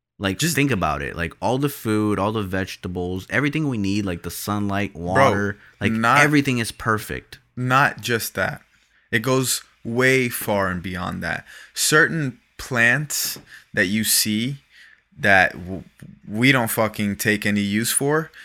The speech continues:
Speaker 2: guess what? That plant is a certain color because certain insects are colorblind and could only see certain colors. So those insects need that specific plant to survive. You know what I mean? Everything is specifically designed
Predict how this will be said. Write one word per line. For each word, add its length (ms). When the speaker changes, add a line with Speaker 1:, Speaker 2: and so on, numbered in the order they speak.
Speaker 2:
guess 300
what? 240
That 180
plant 320
is 100
a 80
certain 360
color 340
because 420
certain 400
insects 600
are 160
colorblind 720
and 80
could 160
only 200
see 280
certain 320
colors. 400
So 100
those 260
insects 460
need 220
that 200
specific 520
plant 260
to 80
survive. 600
You 80
know 60
what 60
I 40
mean? 200
Everything 500
is 220
specifically 840
designed 840